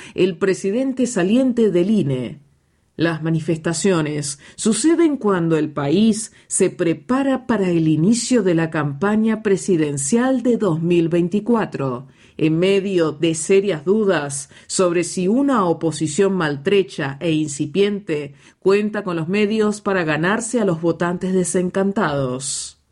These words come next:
"Es una prueba muy importante de qué tanto van a poder movilizar a su base social", dijo Blanca Heredia,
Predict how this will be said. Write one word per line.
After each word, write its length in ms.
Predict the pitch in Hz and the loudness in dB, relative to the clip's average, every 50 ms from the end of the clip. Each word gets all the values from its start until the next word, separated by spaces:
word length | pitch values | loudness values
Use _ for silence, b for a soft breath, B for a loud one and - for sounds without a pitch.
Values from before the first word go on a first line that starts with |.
| _ _ _ _ _ _ _ _ _ _ _ - | _ _ _ _ _ _ _ _ _ _ _ -6
"Es 180 | - 202 202 - | -4 -2 0 2
una 240 | 214 185 170 160 160 | 2 2 2 0 0
prueba 520 | 165 175 170 170 170 175 170 165 160 165 | 2 2 4 4 4 4 2 0 0 0
muy 380 | 170 175 190 208 247 302 330 269 | 0 0 2 2 4 4 4 2
importante 1080 | 190 165 156 151 147 143 139 - 196 202 202 202 202 202 - 180 156 139 127 - - - | 2 2 0 -2 -2 -4 -2 -2 -2 0 0 0 -2 0 0 0 0 0 -2 -4 -6 -2
de 180 | 156 156 156 | -2 -2 0
qué 180 | 156 262 302 302 | 0 0 0 0
tanto 720 | 302 - 226 220 226 226 220 226 - 170 143 139 135 135 B B B B | 0 0 0 2 2 0 0 0 0 -2 -2 -2 -4 -6 B B B B
van 260 | B 180 190 208 202 | B 0 0 0 0
a 140 | 208 196 208 | -2 -4 -4
poder 460 | - 175 156 151 151 196 254 285 277 | -4 -4 -4 0 0 0 2 2 2
movilizar 880 | 247 226 196 170 151 156 156 139 143 143 143 143 - - 262 247 226 180 | 4 4 2 2 2 0 0 0 0 -4 -4 -4 -2 0 0 2 2 0
a 80 | 151 143 | -2 -2
su 200 | - - 160 147 | -2 -2 0 0
base 300 | 160 156 156 156 170 165 | 0 -2 -2 -2 -4 -4
social", 720 | 160 160 156 156 - 254 240 202 156 139 131 123 135 139 b b b b b b b | -4 -4 -4 -2 0 0 0 0 0 -2 -6 -8 -10 -12 b b b b b b b
dijo 440 | 160 156 180 170 - - 175 160 151 | -2 0 0 0 0 2 2 2 2
Blanca 480 | 139 160 180 190 185 180 170 - 185 | 2 2 2 2 0 -2 -2 -2 0
Heredia, 720 | 180 185 190 220 220 202 165 156 151 147 147 143 143 139 | 0 2 2 4 4 4 2 2 0 -2 -2 -4 -6 -8